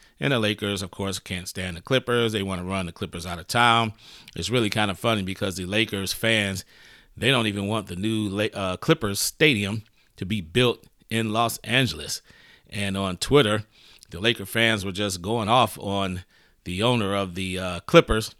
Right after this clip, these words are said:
saying, "Hey, man, you need to build this stadium someplace else like Seattle or Wichita, Kansas, or, uh, Sioux Falls, South Dakota, anywhere but Los Angeles." But Steve Ballmer, the Clippers owner,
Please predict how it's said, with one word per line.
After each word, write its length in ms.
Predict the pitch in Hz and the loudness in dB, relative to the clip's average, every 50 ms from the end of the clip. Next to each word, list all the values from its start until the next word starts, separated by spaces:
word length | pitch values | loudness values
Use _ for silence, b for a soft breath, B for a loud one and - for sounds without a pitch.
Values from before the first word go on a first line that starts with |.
| b b b b b b b b b | b b b b b b b b b
saying, 300 | - - 117 117 107 101 | -4 -2 0 0 0 0
"Hey, 260 | 120 123 117 104 90 | 2 2 2 2 0
man, 320 | 101 104 107 110 113 110 | 0 0 0 0 -2 -2
you 180 | 104 98 123 120 | -4 -4 -4 -2
need 140 | 113 110 92 | -2 -2 -4
to 60 | 85 | -2
build 260 | 90 120 110 110 101 | -2 0 0 0 0
this 100 | 123 120 | -2 -4
stadium 340 | - - 113 110 104 107 104 | -4 -4 -4 -2 -2 -2 -4
someplace 520 | - - 117 113 104 - 113 113 101 - | -4 -4 -6 -6 -6 -6 -6 -6 -6 -4
else 240 | 117 117 110 101 - | -2 -2 -2 -2 -4
like 240 | 98 101 110 98 82 | -4 -4 -4 -4 -4
Seattle 540 | - - 92 87 98 110 120 117 98 87 85 | -6 -8 -6 -6 -2 0 2 2 2 0 -2
or 320 | 78 76 76 - - - b b b b b b b b b b b _ | -6 -10 -12 -14 -18 -20 b b b b b b b b b b b _
Wichita, 680 | - 73 78 95 120 - 117 110 - - 113 117 113 - _ | -18 -12 -4 -2 -2 -2 -2 -6 -4 -2 -2 -2 -4 -4 _
Kansas, 760 | - - 120 123 123 117 98 82 76 80 78 - 80 - - 92 | -4 0 0 2 2 0 0 -4 -8 -12 -14 -12 -10 -10 -10 -10
or, 380 | 90 92 90 90 87 85 82 - b b b b b b b b b - - - - | -8 -8 -8 -6 -8 -8 -10 -14 b b b b b b b b b -20 -20 -16 -14
uh, 100 | - - | -10 -6
Sioux 300 | - - - 127 139 127 | -4 -2 -2 -2 -2 -4
Falls, 800 | - - - 101 117 120 117 117 117 113 107 95 90 87 78 - | -6 -6 -2 2 4 6 6 6 4 2 -2 -6 -8 -8 -8 -10
South 400 | - - - 107 113 127 - - | -8 -6 -2 0 0 0 0 -2
Dakota, 600 | 113 - - - - 127 135 - - 71 - - _ _ _ _ _ | -8 -10 -6 0 4 4 4 4 2 -4 -10 -14 _ _ _ _ _
anywhere 520 | 135 135 131 127 120 113 110 113 113 113 107 | 2 2 4 4 2 2 2 2 2 2 2
but 200 | 98 110 110 98 | 2 0 -2 0
Los 260 | 104 113 113 98 92 | 2 2 2 2 2
Angeles." 520 | 98 117 135 123 98 80 78 71 - - - b b b b b b b _ | 2 4 4 4 2 0 -6 -10 -12 -12 -14 b b b b b b b _
But 120 | 87 87 | -8 -8
Steve 340 | - - - 110 110 104 95 | -6 -2 0 0 0 0 0
Ballmer, 400 | 85 87 110 120 113 107 98 92 | 2 4 6 6 6 4 2 -2
the 80 | 92 - | -4 -4
Clippers 340 | - 123 95 85 92 87 | -4 -4 -4 -4 -4 -2
owner, 360 | 120 135 131 104 98 101 101 | 0 2 2 0 0 -4 -6